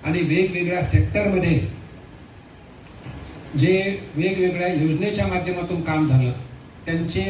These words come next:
लाभार्थी कोण आहेत, कुणाला त्यांचा मदत मिळाली, त्यांची सुद्धा आम्ही, अ,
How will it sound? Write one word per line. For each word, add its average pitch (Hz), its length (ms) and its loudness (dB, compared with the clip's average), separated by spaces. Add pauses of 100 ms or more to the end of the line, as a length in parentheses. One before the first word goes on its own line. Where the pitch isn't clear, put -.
(160)
लाभार्थी 175 580 0
कोण 170 320 0
आहेत, 143 260 -2
कुणाला 175 340 0
त्यांचा 165 240 -2
मदत 156 340 -2
मिळाली, 135 220 2 (460)
त्यांची 160 260 0
सुद्धा 156 340 0 (840)
आम्ही, 156 360 2 (680)
अ, 139 180 0